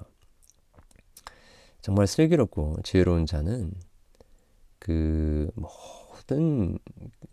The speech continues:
이 걸음에 있어서, 어, 정확한 그 상황을 파악하기 위해서 아주 조심스럽게, 어, 그런 것들을 저-, 접근하고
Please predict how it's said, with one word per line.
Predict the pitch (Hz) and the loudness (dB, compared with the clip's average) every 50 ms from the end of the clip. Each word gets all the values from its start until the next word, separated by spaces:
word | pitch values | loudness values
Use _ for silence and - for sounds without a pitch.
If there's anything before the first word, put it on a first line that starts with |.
| - - - | -20 -18 -12
이 | - - - 90 90 85 - - - - - - - - _ | -4 -2 0 0 2 0 -2 -2 -6 -6 -10 -12 -14 -16 _
걸음에 | - - 87 90 98 95 87 80 | 0 2 4 6 6 4 4 2
있어서, | 76 - 82 80 - 85 87 107 127 - _ _ _ _ _ _ _ _ _ _ _ _ _ _ _ _ _ _ _ _ _ _ _ 104 | 0 0 -4 -4 -2 -2 -4 -4 -4 -8 _ _ _ _ _ _ _ _ _ _ _ _ _ _ _ _ _ _ _ _ _ _ _ -10
어, | 90 82 78 76 76 76 76 80 87 104 117 120 - _ - - _ _ _ _ _ _ _ | -8 -8 -6 -8 -8 -8 -10 -10 -12 -12 -14 -18 -20 _ -20 -20 _ _ _ _ _ _ _
정확한 | - - 113 110 110 - 151 165 - - _ _ - - - 165 170 180 185 185 190 190 190 190 - _ _ _ _ _ _ _ _ - - - - - - _ _ _ _ _ | -12 -10 -10 -10 -8 -6 -6 -6 -8 -8 _ _ -6 -2 0 2 2 2 2 2 0 -2 -4 -6 -10 _ _ _ _ _ _ _ _ -20 -20 -20 -20 -20 -20 _ _ _ _ _
그 | - - 87 85 85 82 80 80 80 80 82 82 - - - - - - - _ - - _ - _ _ - | -4 -2 0 2 2 2 2 2 0 0 0 -2 -4 -4 -6 -8 -10 -12 -16 _ -20 -20 _ -20 _ _ -14
상황을 | - - - 143 139 139 143 143 131 127 | -12 -4 -2 0 2 2 2 2 0 0
파악하기 | 123 - - 113 104 110 107 - 110 104 101 110 98 | -2 -2 2 2 4 4 4 2 0 2 4 4 4
위해서 | 82 80 78 76 80 - 113 135 160 165 165 - _ _ _ _ _ _ _ _ _ - - - | 4 2 2 0 -2 -2 -4 -4 -4 -4 -6 -8 _ _ _ _ _ _ _ _ _ -20 -20 -16
아주 | - - - - 165 170 175 175 156 - - - | -16 -16 -6 -4 -2 -2 0 0 -2 -4 -6 -10
조심스럽게, | - - - 82 87 123 131 - - 92 90 87 - - 80 78 82 104 127 156 165 - _ _ _ _ - - - - - - - - - - _ _ _ - | -8 -4 -2 0 0 0 -2 0 0 0 0 -2 -2 -4 -4 -2 -2 -4 -4 -4 -6 -10 _ _ _ _ -20 -20 -20 -20 -20 -20 -20 -20 -20 -20 _ _ _ -8
어, | - 80 78 | -8 -6 -6
그런 | - - 85 82 | -2 0 2 2
것들을 | 85 82 82 78 78 | 2 2 0 0 0
저-, | - - 82 80 80 - | 0 0 0 0 -2 -2
접근하고 | - - 87 - - 92 90 82 82 80 - - 82 78 76 78 101 127 143 | -2 -4 -4 -2 0 0 0 2 0 -2 -4 -6 -6 -6 -4 -4 -4 -6 -8